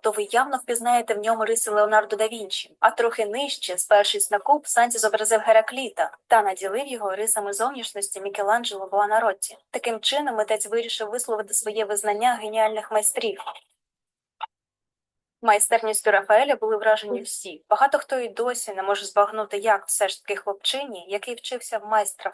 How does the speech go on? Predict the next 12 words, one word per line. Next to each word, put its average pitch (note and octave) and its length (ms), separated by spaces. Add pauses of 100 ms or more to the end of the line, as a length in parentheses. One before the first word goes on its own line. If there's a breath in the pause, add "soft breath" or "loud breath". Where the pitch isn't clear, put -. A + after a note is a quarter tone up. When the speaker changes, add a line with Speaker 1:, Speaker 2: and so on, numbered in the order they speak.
Speaker 1:
фресок, G#3+ 600 (100)
якого C#4 300
знання A3+ 260
пропорцій G#3+ 720
і F#3+ 180
анатомії F#3+ 680 (100)
були G#3 220
далеко G#3+ 640
не A3 160
на G#3+ 120
найвищому G#3 640
рівні, G3 460